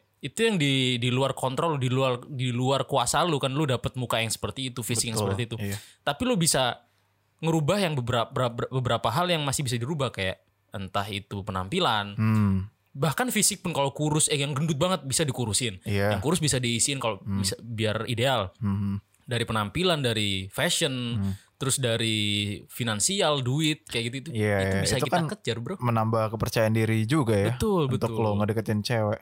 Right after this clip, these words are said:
Speaker 1: Hmm.
Speaker 2: Dan kita kan nggak, nggak bisa milih ya, kita mau dilahirkan seperti apa ya.
Speaker 1: Betul, cuy. Kadang, iya, gimana, gue nggak, nggak ngomong yang operasi plastik
Speaker 2: Em,
Speaker 1: itu
Speaker 2: oke.
Speaker 1: baik atau buruk, tergantung
Speaker 2: Iya, iya.
Speaker 1: perspektifnya.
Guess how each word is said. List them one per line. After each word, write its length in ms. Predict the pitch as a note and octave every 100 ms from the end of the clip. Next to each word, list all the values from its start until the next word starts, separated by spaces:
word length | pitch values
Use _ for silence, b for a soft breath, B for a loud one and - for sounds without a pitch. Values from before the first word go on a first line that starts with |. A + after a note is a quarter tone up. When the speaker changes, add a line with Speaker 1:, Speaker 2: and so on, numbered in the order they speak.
| _
Speaker 1:
Hmm. 220 | B2 A2 A#2
Speaker 2:
Dan 160 | C3 D3
kita 180 | F#3 A3
kan 140 | -
nggak, 240 | A3 D3+ A#2+
nggak 180 | C#3 C3
bisa 200 | C3+ C3
milih 240 | B2+ F#3+ D#3
ya, 80 | G#2+
kita 180 | A2+
mau 120 | A#2+ A#2
dilahirkan 380 | G#2+ G#2+ G#2 G#2+
seperti 360 | - G2 -
apa 200 | G#2 -
ya. 100 | G2+ G2
Speaker 1:
Betul, 180 | G#2+ F#2
cuy. 260 | F2 D#2+ E2 - _ _ _ -
Kadang, 380 | A#2+ D#3+ E3+ - _ _ _
iya, 200 | A2 G#2
gimana, 300 | F#2+ A2+ D3+
gue 140 | B2 C3+
nggak, 180 | D3+ A#2 G#2
nggak 180 | G#2+ A2
ngomong 340 | G#2 G#2 A2 G#2
yang 180 | G#2 G2+
operasi 460 | G2+ F#2+ G#2 G2+ G#2
plastik 640 | - G2+ F#2 - - A#2 _ _ b b
Speaker 2:
Em, 640 | b G#2 F#2+ F#2 F#2 F#2+ G2+
Speaker 1:
itu 300 | A#2 A2+ -
Speaker 2:
oke. 320 | B2+ A#2 A2+
Speaker 1:
baik 320 | G#2 G#2 G#2 -
atau 220 | G2 A2
buruk, 320 | G2+ D#3+ E3
tergantung 560 | - C#3+ B2+ G2+ B2+ D3
Speaker 2:
Iya, 160 | C3
iya. 80 | A2+
Speaker 1:
perspektifnya. 640 | A2+ - A#2 C#3+ C3+ E3+